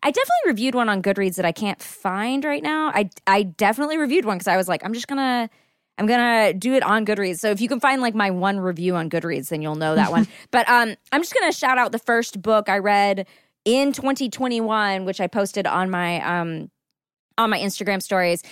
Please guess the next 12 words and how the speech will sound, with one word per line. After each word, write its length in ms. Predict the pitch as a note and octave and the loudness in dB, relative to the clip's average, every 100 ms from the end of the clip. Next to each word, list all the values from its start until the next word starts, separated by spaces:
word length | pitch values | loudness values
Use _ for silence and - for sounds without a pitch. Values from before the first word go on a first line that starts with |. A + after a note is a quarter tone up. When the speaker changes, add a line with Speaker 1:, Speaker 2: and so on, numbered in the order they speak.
| - | -6
Speaker 1:
which 140 | G#3 | -4
was 120 | G3+ G3 | -2 -2
Nnedi 240 | G3+ G3 | 0 0
Okorafor's 520 | F#3 F#3 E3+ F3+ E3 | 2 0 0 -2 -2
Remote 260 | E3+ F3 - | -2 -4 -4
Control, 640 | D#3+ - F3+ D3+ C3+ C#3+ - _ _ - | -10 0 2 2 2 -2 -8 _ _ 2
um, 440 | F#3 F3 D#3+ D#3 | 4 6 6 2
which 160 | E3 F3 | -4 0
I 360 | F3 E3 D#3+ D3 _ _ _ _ _ | 2 2 0 -4 _ _ _ _ _
loved. 500 | G3 A#3 A#3+ A#3 A3 | 2 6 8 6 4
It 100 | G3+ | 0
was 380 | G#3 G3+ F#3 - | 0 0 0 -8